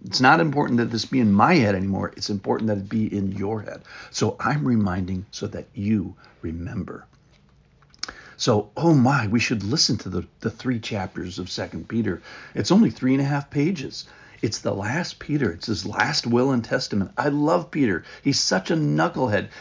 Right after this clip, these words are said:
He, he started his life so wrong, so failed. He, he allows all of us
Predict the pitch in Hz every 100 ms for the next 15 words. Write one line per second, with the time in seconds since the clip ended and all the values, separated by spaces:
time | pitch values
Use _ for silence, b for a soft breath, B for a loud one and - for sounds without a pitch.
0 | B - 139 - 123 - 156 165 165 143
1 | 110 120 113 - - 165 202 190 120 110
2 | 104 - 151 - - 127 110 104 - B
3 | B 147 135 - - - 123 120 120 131
4 | 285 302 - - - 117 113 107